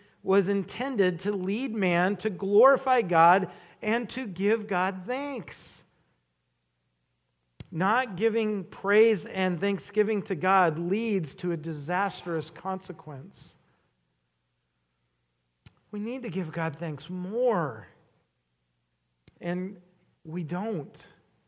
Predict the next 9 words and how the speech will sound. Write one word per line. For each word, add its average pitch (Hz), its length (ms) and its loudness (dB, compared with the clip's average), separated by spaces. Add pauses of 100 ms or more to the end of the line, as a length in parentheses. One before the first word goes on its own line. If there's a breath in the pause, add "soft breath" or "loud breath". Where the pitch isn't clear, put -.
(580)
We 196 180 -2
tend 208 240 -2
to 196 60 2
look 196 240 2
at 175 80 0
everything 196 400 -2
we 196 100 -6
don't 190 180 -10
like 180 480 -12